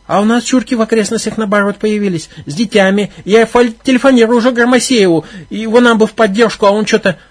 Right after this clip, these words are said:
Да понимаю я, понимаю. А, пришёл, давай. Приветствую, Антон Пантелеич. Борис Андреевич, это из Озерья,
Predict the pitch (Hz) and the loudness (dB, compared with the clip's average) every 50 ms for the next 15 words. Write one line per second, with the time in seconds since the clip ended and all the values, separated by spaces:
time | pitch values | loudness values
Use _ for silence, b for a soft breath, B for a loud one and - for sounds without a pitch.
0 | b b - - - 151 151 151 156 220 - 277 269 277 285 294 302 302 285 254 | b b -18 -16 -16 -14 -8 -4 -4 0 2 2 2 4 4 4 4 4 4 4
1 | 233 202 - 220 214 220 220 220 214 180 - B B B 214 233 247 233 240 240 | 2 2 0 0 0 0 2 2 2 0 -2 B B B 2 4 4 4 2 2
2 | 240 - - 320 294 220 151 B B B - 202 247 262 269 226 185 143 135 - | 0 2 4 4 4 4 2 B B B 0 0 2 4 4 4 2 0 -2 -8
3 | _ _ _ _ _ _ _ _ _ _ _ _ _ _ _ _ _ _ b b | _ _ _ _ _ _ _ _ _ _ _ _ _ _ _ _ _ _ b b
4 | b b b b b b b b _ _ _ _ - - _ - 294 311 320 320 | b b b b b b b b _ _ _ _ -20 -10 _ 0 2 2 2 2
5 | 269 - 320 254 202 - b b b b 233 226 302 285 240 - 247 240 - 240 | 0 0 2 2 2 0 b b b b 0 2 2 2 2 2 0 -2 0 0
6 | 233 185 143 - - - _ _ - - 147 233 254 285 269 302 294 285 269 277 | 0 0 0 -2 -8 -16 _ _ -6 0 2 2 2 4 4 2 2 2 4 2
7 | 277 285 262 - 269 269 254 240 233 208 220 202 247 254 220 214 233 240 254 254 | 2 2 2 0 0 2 2 2 2 2 0 2 2 2 4 4 2 4 4 2
8 | 240 | 2